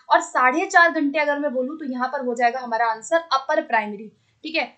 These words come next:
upper primary मतलब आपका जो six to eight class है वो आपका साढ़े चार घंटे है प्रतिदिन और primary level one to fifth है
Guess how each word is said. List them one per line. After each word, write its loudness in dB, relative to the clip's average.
upper 0
primary 2
मतलब -4
आपका 0
जो -4
six -14
to -8
eight 0
class 0
है -12
वो 2
आपका 4
साढ़े -2
चार 2
घंटे -4
है -4
प्रतिदिन -6
और 4
primary 2
level 2
one 2
to -6
fifth -8
है 0